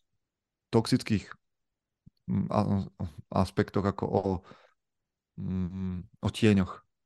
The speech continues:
archetypálnych, hej, že existuje im nejaké, že je archetyp, ktorý je pozitívny, z ktorého sa my môžeme učiť, alebo na, na základe neho podvedome konáme, a potom je, ak sa o nich nestaráme, tak tu vzniká nejaký tieň. Hej, a to by sme mohli pri maskulinite hovoriť,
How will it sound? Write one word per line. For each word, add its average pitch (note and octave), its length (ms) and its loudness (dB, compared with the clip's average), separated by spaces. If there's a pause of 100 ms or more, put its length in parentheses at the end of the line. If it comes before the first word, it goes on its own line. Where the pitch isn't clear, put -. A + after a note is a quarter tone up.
(140)
archetypálnych, F#2 720 -2 (160)
hej, - 80 -2 (120)
že - 120 -6
existuje F#2+ 480 -2
im F2+ 80 2
nejaké, F2+ 320 2 (400)
že G2 160 4
je F#2+ 80 4
archetyp, G2+ 480 2
ktorý G2 240 4
je F#2+ 120 6 (280)
pozitívny, A2 480 2
z - 160 0
ktorého G2 160 6
sa G2 160 2
my G2+ 80 8
môžeme G2 320 4
učiť, A#2 400 2
alebo F#2+ 320 4
na, G2 160 8
na G2 240 4
základe F#2+ 400 2
neho G2 160 6
podvedome F#2+ 560 4
konáme, G#2+ 400 6
a - 320 -16
potom A2 320 4
je, F#2+ 160 4
ak - 240 -4
sa - 80 2
o A2+ 160 4
nich G2 160 4
nestaráme, G2+ 800 6 (320)
tak F#2+ 160 0
tu G#2 80 0
vzniká F#2+ 320 4
nejaký E2+ 320 2
tieň. F2 280 4 (520)
Hej, G#2 160 6
a - 80 2
to D#3+ 160 8
by E3 80 6
sme C3+ 240 6
mohli C3+ 240 8
pri - 240 4
maskulinite G#2 480 6
hovoriť, G2+ 320 4